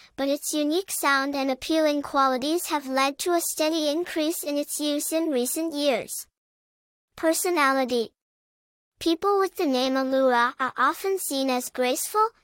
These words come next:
elegant, and in tune with nature.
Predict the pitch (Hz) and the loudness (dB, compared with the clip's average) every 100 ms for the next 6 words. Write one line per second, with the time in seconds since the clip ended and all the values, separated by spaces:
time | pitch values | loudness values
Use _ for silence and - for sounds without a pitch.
0 | - 262 269 262 320 370 - - - - | -4 0 0 0 0 -2 -6 -16 -18 -6
1 | 294 285 294 320 - 330 294 285 294 - | 0 2 0 0 0 2 2 0 -2 0
2 | 294 302 - 208 | -2 -2 -4 -6